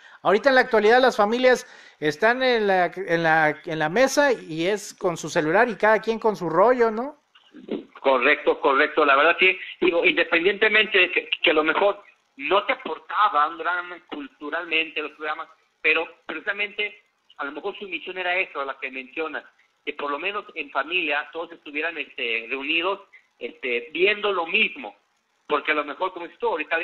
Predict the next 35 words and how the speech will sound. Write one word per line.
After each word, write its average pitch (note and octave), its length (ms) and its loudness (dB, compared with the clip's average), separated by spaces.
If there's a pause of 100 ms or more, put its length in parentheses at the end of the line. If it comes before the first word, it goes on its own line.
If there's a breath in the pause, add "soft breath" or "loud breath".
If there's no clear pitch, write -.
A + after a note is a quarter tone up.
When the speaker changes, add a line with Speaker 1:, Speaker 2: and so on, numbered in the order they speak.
Speaker 2:
alguien D#3 320 -8
ve D3+ 240 2
en, D3+ 120 -10
en C3+ 180 -14
su - 60 -20
celular, D3 480 -8 (440)
eh, B2 380 -2
videos D3 300 -4
del C#3+ 220 -8
TikTok G3 720 2
o D#3 140 -8
no D#3 220 -6
sé, G3 200 -2
¿verdad? D#3+ 280 -2
O C#3+ 60 -8
sea, D3 160 -12 (260)
pero D#3 200 2
ahí F#3 380 -2 (260)
todos E3+ 200 -6
veían E3+ 240 -8
lo F3 80 -12
mismo F3 420 -14
y - 100 -16
se C#3+ 120 -12
reían C#3+ 380 0
de C3+ 80 -4
lo B2 140 -8
mismo. D3+ 440 -6 (460 soft breath)
Digo, F3+ 320 2 (160)
a, E3 80 0
a, F3 160 -2
a F3 120 -4
lo F3 120 -8
mejor, G#3+ 340 -4 (580)
este, D3 680 -2